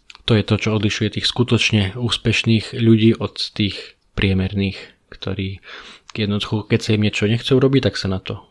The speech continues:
vykašľú a, a neurobia to, aj keď vedia, že, že by to urobiť mali. Dobre,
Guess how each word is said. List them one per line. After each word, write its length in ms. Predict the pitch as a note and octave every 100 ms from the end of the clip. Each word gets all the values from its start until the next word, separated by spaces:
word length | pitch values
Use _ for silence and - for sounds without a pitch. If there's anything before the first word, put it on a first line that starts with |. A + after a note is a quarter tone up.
| _ G#2+
vykašľú 540 | G2+ G#2 F2 - G#2
a, 300 | F#2 - G#2
a 160 | _ G#2+
neurobia 480 | G2 G2+ G2+ G2+ G2+
to, 160 | -
aj 240 | A#2+ A#2+ A#2+
keď 80 | G2+
vedia, 300 | G2+ G2 F#2+
že, 240 | F#2 F#2+ F#2 _ -
že 160 | G2+
by 100 | G2 G2
to 60 | G2
urobiť 300 | G2 F#2+ F#2+
mali. 320 | F#2+ F#2+ - _ - - - - - - _ _ _ F3
Dobre, 520 | B2 A2+ C#3+ A#2+